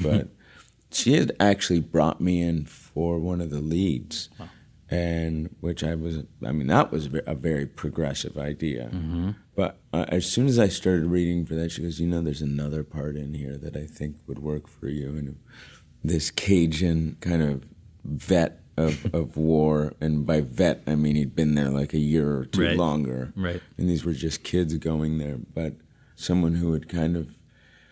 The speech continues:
Speaker 1: seen enough to be a little bit numbed by it, and I just, I worked day and night to,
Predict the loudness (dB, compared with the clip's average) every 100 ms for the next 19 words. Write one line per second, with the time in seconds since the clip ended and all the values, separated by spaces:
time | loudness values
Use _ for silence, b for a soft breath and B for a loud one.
0 | b b -2 4 6 6 6 4 2 -2
1 | -6 -4 2 4 2 0 -2 0 2 2
2 | 2 0 0 0 2 2 0 -2 -2 2
3 | 4 2 0 -4 -8 -2 -2 -2 -6 -12
4 | -20 b b b b -2 -2 0 -2 -4
5 | -6 -2 2 2 0 -2 -4 0 2 2
6 | 2 -2 -2 -2 0 0 0 -4 -8 -12
7 | -6 -6 -6